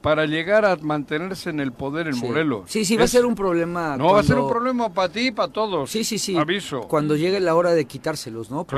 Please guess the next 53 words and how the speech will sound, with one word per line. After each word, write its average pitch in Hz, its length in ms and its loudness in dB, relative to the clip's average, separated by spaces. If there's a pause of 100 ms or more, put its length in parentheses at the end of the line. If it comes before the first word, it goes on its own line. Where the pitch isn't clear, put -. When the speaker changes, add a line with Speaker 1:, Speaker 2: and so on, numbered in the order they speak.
Speaker 1:
Claro, 208 260 6
Speaker 2:
no 156 120 0
se 202 120 -2
van 170 140 4
a 170 40 4
Speaker 1:
no, 143 60 0
Speaker 2:
quedar, 160 280 2
Speaker 1:
no, 175 180 8
Speaker 2:
no 202 60 6
se 175 80 2
van 165 80 4
a 170 60 6
Speaker 1:
no, 170 40 4
Speaker 2:
quedar 151 160 4
Speaker 1:
no, 151 60 2
Speaker 2:
ya 156 60 4 (100)
con 135 100 -2
Speaker 1:
estos 123 260 -2
Speaker 2:
el 190 60 -6
Speaker 1:
están 202 280 -6
dispuestos 208 520 -2
Speaker 2:
Sí, 185 60 -2
Speaker 1:
a 165 80 -2
cualquier 180 540 0
Speaker 2:
a 262 40 2
cualquier - 0 -
Speaker 1:
burrada, 196 540 4
Speaker 2:
cosa. 294 120 -10 (400)
Speaker 1:
porque 139 560 0
a 139 100 -4
Luis 180 200 -4
se 226 100 -4
la, 190 120 0
le 135 220 -6
emboscaron, 202 580 -2
¿eh? 277 180 -8
Speaker 2:
Sí, 185 220 -8
claro. 175 340 -2
Speaker 1:
Y 143 60 2
lo 143 140 0
digo 220 180 0
así, 190 180 -4
a 165 100 -2
Luis 180 200 0
le 247 100 2
emboscaron. 151 640 0
Speaker 2:
Iban 175 260 0
por 147 160 -2
él. 127 280 -2
Speaker 1:
Iban 170 240 -4
por 160 200 -4
él. 190 240 -2
Speaker 2:
Sí. 147 240 -8